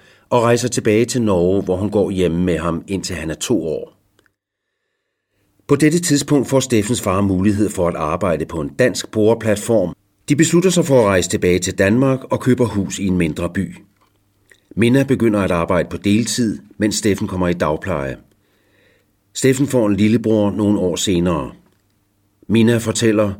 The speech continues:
"Steffen har det ikke godt i dagplejen. Han er for eksempel altid meget ked af det i afleveringssituationen,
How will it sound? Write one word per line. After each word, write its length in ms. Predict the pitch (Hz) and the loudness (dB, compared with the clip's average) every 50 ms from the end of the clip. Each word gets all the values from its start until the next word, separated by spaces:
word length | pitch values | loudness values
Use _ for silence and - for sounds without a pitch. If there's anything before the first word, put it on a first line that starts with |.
| - - _ _ _ _ _ _ _ _ _ _ _ _ _ _ _ _ _ _ _ _ _ _ _ _ - | -14 -20 _ _ _ _ _ _ _ _ _ _ _ _ _ _ _ _ _ _ _ _ _ _ _ _ -10
"Steffen 360 | - - 143 127 127 143 151 | -4 0 0 0 2 2 0
har 220 | 123 98 120 123 120 | 0 0 -2 -4 -4
det 80 | 127 | -4
ikke 200 | 127 127 131 131 | -2 -2 -2 -2
godt 200 | - 117 98 98 | -2 -2 -2 0
i 40 | 110 | -2
dagplejen. 680 | 104 - 87 78 80 - - 95 85 71 69 67 65 - - _ _ _ _ | -2 -2 -2 -4 -4 -6 -6 -8 -6 -6 -8 -8 -10 -12 -16 _ _ _ _
Han 120 | - - 101 | -8 -6 -6
er 40 | 101 | -4
for 100 | 104 110 | -2 -4
eksempel 340 | 98 - 127 110 104 107 | -2 -2 -2 -2 -2 -2
altid 260 | 104 110 117 - - 110 | -2 -2 -2 -2 -2 -2
meget 320 | 92 87 87 95 101 101 | -2 -2 -2 -2 -2 -4
ked 240 | - - 135 120 98 | -2 -2 -2 -2 0
af 160 | 104 95 92 | -2 -4 -2
det 80 | - 110 | -2 -2
i 100 | 95 92 | -2 -2
afleveringssituationen, 1500 | - 87 95 113 120 117 123 110 95 104 101 - 117 98 107 107 98 95 - 120 113 98 110 101 95 95 92 85 90 | -2 -2 -2 0 0 2 0 0 0 -2 -4 -4 -4 -2 -2 -2 -2 -2 -2 -2 -2 -2 -2 -2 -2 -4 -4 -6 -10